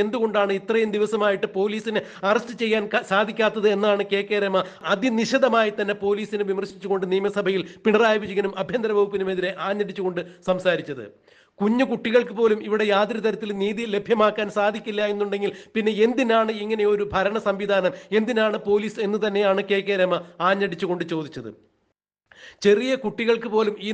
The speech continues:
നാട്ടിൽ രക്ഷയില്ലാതായിരിക്കുന്നു. ഈ ദളിത് പെൺകുട്ടിയെ, അതായത് ആലപ്പുഴയിലെ ഈ ദളിത് പെൺകുട്ടിയെ ആക്രമിച്ചവരിൽ അവിടുത്തെ തൈക്കാട്ടുശ്ശേരിയിലെ ഡി വൈ എഫ് ഐക്കാരുടെ പ്രവർത്തകർ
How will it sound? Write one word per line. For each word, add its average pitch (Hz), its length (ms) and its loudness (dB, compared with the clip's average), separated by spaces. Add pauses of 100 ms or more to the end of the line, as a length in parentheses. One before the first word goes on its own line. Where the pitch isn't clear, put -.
നാട്ടിൽ 202 360 -2
രക്ഷയില്ലാതായിരിക്കുന്നു. 185 960 0 (280)
ഈ - 20 2 (140)
ദളിത് 226 320 4
പെൺകുട്ടിയെ, 214 520 0
അതായത് 202 360 2
ആലപ്പുഴയിലെ 220 560 -2
ഈ - 20 -4 (120)
ദളിത് 202 340 0
പെൺകുട്ടിയെ 214 480 0 (280)
ആക്രമിച്ചവരിൽ 220 640 0 (140)
അവിടുത്തെ 220 400 2 (220)
തൈക്കാട്ടുശ്ശേരിയിലെ 220 880 2
ഡി 196 80 0 (100)
വൈ 220 80 4 (120)
എഫ് 196 160 -4
ഐക്കാരുടെ 208 420 0
പ്രവർത്തകർ 202 460 0